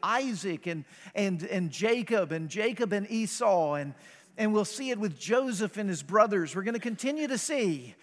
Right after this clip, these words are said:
the growth, as it were, of this lineage, the seed of the serpent and the seed of the woman. And one of the ways in which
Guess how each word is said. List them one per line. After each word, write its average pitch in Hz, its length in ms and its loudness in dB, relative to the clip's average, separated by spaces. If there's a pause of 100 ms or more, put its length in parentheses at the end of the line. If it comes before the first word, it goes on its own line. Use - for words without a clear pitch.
(240)
the 190 80 -2
growth, 202 680 6
as 185 180 -2
it 202 100 -4
were, 190 240 2
of 196 160 0
this 208 180 -2
lineage, 220 920 -2 (1040)
the 170 80 -16
seed 233 340 -4
of 226 80 -4
the 196 80 -6
serpent 202 580 -4 (800)
and 175 140 -4
the 170 60 -4
seed 185 280 -4
of 156 80 -8
the 151 80 -4
woman. 139 420 -4 (1500)
And 208 160 -2
one 277 140 4
of 349 80 0
the 311 80 2
ways 208 340 2
in 233 140 -2
which 208 420 -2